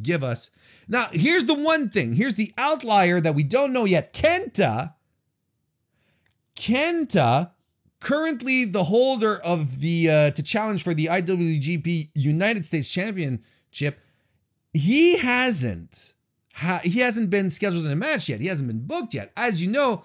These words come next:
the current I W G P U S champion is Jonathan Moxelworth, also known as Jon Moxley for us North Americans. Um, and he, we haven't seen, we haven't seen Moxley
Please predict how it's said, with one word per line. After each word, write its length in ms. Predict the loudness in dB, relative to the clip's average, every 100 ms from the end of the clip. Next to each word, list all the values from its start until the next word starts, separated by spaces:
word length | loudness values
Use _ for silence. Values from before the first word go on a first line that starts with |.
| _ -18
the 60 |
current 260 | -4 -2 -2
I 120 | -2
W 300 | 0 0 0
G 160 | 0 0
P 100 | 0
U 220 | 2 2
S 80 | 0
champion 540 | 0 -4 -2 0 -2 -4 _ _ -4
is 500 | 0 2 0 -2 -6 _ _ _ -8
Jonathan 580 | 0 2 2 2 2 4
Moxelworth, 920 | 2 0 2 2 0 -6 -12 -20 _ _ _ -6
also 220 | -4 -2
known 240 | -2 0
as 220 | -2 -2
Jon 360 | -2 2 2 2
Moxley 540 | 2 2 0 0 0
for 180 | 0 0
us 140 | -2 0
North 240 | -2 -2
Americans. 600 | -4 -2 -4 -6 -14 -18 _ _ _ _ _ _ _ -2
Um, 460 | 2 4 2 0 _ _ -4
and 340 | -2 -2 -4 _ _
he, 1000 | -12 -10 -6 -2 0 2 2 0 -4 -8 _ _ _ _ _ _ _ _ _ _ _ -6
we 220 | 2 2
haven't 360 | 2 0 -2
seen, 460 | -4 -4 -4 -4 -6
we 140 | -2 -2
haven't 420 | 0 -4 -4 -4
seen 360 | -2 -2 -2 0
Moxley 800 | 0 0 0 0 0 -2 -4